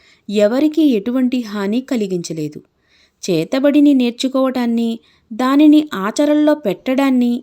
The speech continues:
ఇస్లాం అధర్మంగా ఖరారు చేసింది. ఏ మేలును ఆశిస్తున్నా, ఏ కీడును ప్రారదోలాలనుకున్నా అల్లాహ్ వైపునకే మరలాలి.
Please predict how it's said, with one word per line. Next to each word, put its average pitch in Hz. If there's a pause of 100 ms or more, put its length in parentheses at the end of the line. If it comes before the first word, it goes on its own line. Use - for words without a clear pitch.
(120)
ఇస్లాం 240 (120)
అధర్మంగా 220
ఖరారు 196
చేసింది. 156 (560)
ఏ 180
మేలును 285
ఆశిస్తున్నా, 262 (380)
ఏ 262
కీడును 320 (120)
ప్రారదోలాలనుకున్నా 269 (880)
అల్లాహ్ 247
వైపునకే 220
మరలాలి. 202